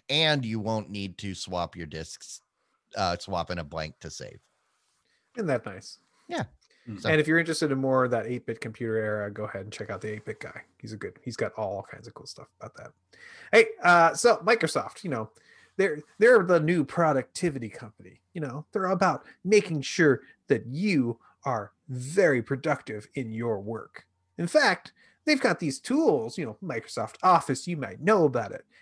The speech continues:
Speaker 2: And this really cool to program platform you might even call, called Microsoft Teams, where you're supposed to have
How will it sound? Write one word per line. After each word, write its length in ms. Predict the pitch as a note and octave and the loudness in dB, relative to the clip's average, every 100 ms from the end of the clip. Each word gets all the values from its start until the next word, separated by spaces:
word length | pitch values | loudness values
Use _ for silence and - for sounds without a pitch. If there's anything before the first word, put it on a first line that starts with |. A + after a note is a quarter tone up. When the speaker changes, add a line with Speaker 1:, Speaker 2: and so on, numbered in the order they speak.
| - | -6
Speaker 2:
And 180 | G3+ F#3 | -2 -2
this 180 | G3 G3+ | -2 -2
really 280 | E4+ E4 F3+ | -2 -2 -4
cool 360 | - D4+ F4 | -4 -2 -2
to 140 | - F3 | -4 -10
program 480 | - D#3+ B2+ B2 B2 | -4 -4 -2 -8 -4
platform 540 | - F4+ - C#3+ A#2 | -2 -2 0 -4 -4
you 140 | A2+ | -8
might 180 | A2+ A2+ | -8 -8
even 160 | A2+ A2+ | -8 -12
call, 240 | - A2 | -10 -10
called 320 | - D#3 D3 | -6 -6 -4
Microsoft 600 | B3 C4 G#3 - D3+ B2 - _ | -6 -2 -4 -2 -4 -4 -12 _
Teams, 760 | - - A#3+ D#3+ A2 - - - _ - _ _ - | -12 -6 -2 -2 -4 -10 -12 -12 _ -20 _ _ -2
where 280 | B3+ A3 - _ | 0 0 -6 _
you're 100 | E4 | -2
supposed 240 | - - - | 2 2 2
to 80 | D#3+ | 2
have 300 | D3+ B2+ | 2 2